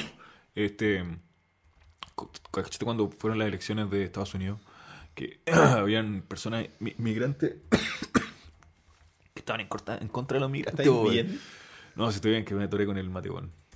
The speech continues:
Speaker 2: Ah, buena. ¿Con la hojita?
Speaker 1: Eh, no, weón, es que me ator-, es como cuando te atoré con saliva, weón. Una weá se me pasó. Lo que digo que
Speaker 2: Claro.
Speaker 1: ese, ese negro que era el explotador de los negros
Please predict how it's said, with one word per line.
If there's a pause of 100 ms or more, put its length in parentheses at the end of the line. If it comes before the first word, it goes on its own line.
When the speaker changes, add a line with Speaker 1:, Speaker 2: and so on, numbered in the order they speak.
Speaker 2:
Ah,
buena. (340)
¿Con
la
hojita? (640)
Speaker 1:
Eh,
no,
weón,
es
que
me
ator-,
es
como
cuando
te
atoré
con
saliva,
weón.
Una
weá
se
me
pasó. (1500)
Lo
que
digo
que
Speaker 2:
Claro. (200)
Speaker 1:
ese,
ese
negro
que
era
el
explotador
de
los
negros